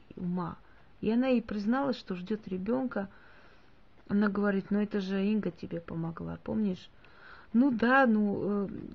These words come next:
ты знаешь, мне кажется, что, э, я вообще не верю в колдовство, вообще это все ерунда, и зря я вообще это все по-, потревожила. Я просто ездила в храм, поэтому я с тех пор, я помню, я,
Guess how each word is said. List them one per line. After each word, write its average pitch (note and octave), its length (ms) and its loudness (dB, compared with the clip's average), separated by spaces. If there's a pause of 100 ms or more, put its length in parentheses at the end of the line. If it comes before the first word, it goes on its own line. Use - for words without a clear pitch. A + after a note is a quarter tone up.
ты G#3+ 80 -2
знаешь, A#3+ 460 0
мне G3+ 320 0 (100)
кажется, F#3+ 440 -6
что, F3 380 -6 (140)
э, - 220 -10
я G3 180 -4
вообще F#3+ 240 -8
не A3+ 120 0
верю F#3+ 220 0
в - 60 -20
колдовство, F#3 520 -4
вообще A3+ 220 -4
это G3 140 -12
все - 160 -8
ерунда, F#3 480 -2
и A3+ 80 0
зря F3+ 260 -4
я F3 100 -4
вообще F3 360 -10 (440)
это - 220 -6
все F3+ 260 -4
по-, F#3 200 -4
потревожила. G#3 920 0 (360)
Я G3 100 -2
просто G3 340 -6
ездила F3+ 460 0
в E3+ 60 -10
храм, A#3+ 380 0
поэтому F#3 440 -2
я F3+ 260 -4
с - 60 -16
тех - 220 -8
пор, F3 220 -4
я E3+ 120 -4
помню, A#3 500 0
я, G3+ 260 -4